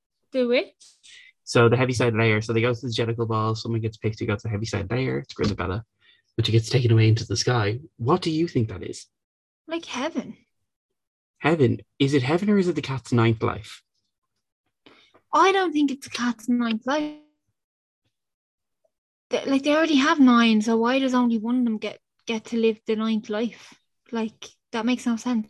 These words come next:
Speaker 1: Uh, I feel like it's like heaven or some sort of afterlife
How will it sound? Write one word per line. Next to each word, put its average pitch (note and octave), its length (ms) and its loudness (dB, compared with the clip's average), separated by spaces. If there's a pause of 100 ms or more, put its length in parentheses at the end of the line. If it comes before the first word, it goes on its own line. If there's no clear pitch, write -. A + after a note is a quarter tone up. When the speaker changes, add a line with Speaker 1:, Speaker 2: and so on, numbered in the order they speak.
Speaker 1:
Uh, G#3 160 -4
I A3 180 0
feel C#4+ 220 -2
like B3+ 140 2
it's - 100 -10
like A3 120 0
heaven A3+ 320 0
or G3+ 120 -6
some A3 160 -2
sort G#3+ 240 -4
of G#3 80 -10
afterlife G#3+ 760 -4